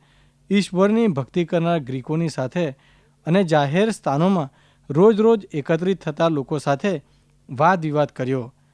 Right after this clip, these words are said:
અને પ્રેરિતોના કૃત્યના સત્તરમા અધ્યાયમાં જણાવ્યા પ્રમાણે આ રીતે એથેન્સમાં તેના સેવા કાર્યની શરૂઆત થઈ.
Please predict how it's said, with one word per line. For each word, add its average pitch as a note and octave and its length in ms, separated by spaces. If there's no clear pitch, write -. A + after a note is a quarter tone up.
અને C3 140
પ્રેરિતોના D#3+ 540
કૃત્યના D3+ 520
સત્તરમા C#3+ 460
અધ્યાયમાં C#3+ 520
જણાવ્યા C3 340
પ્રમાણે D#3+ 440
આ A3 340
રીતે F#3+ 420
એથેન્સમાં D#3 580
તેના F3 420
સેવા D3 300
કાર્યની D3+ 480
શરૂઆત D3+ 420
થઈ. A#2+ 320